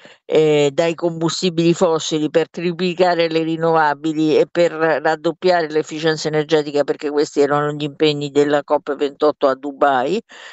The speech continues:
ecco, allora sarebbe un enorme successo. Speriamo che almeno ci sia qualche segnale positivo, ma, eh, ovviamente il clima non aspetta i tempi dei negoziatori e dei governi, questo è il problema.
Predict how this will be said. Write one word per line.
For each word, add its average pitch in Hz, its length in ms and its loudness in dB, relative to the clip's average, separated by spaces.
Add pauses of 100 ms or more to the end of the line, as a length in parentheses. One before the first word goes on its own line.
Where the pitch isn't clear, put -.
(100)
ecco, 151 360 0
allora 156 340 2
sarebbe 151 500 0
un 190 260 2
enorme 165 600 0
successo. 143 720 0 (300)
Speriamo 254 580 2
che 185 100 0
almeno 202 300 0
ci 170 160 -4
sia 156 140 2
qualche 147 300 0
segnale 156 380 0
positivo, 165 560 0
ma, 147 240 0
eh, 170 380 2
ovviamente 160 560 0
il 151 140 -4
clima 165 340 0
non 147 160 -4
aspetta 147 400 -2
i 139 80 -2
tempi 147 320 -2
dei 143 160 2
negoziatori 147 880 2
e 143 80 2
dei 151 160 0
governi, 147 560 0
questo 147 320 -4
è - 20 -4
il 139 80 -8
problema. 139 480 -2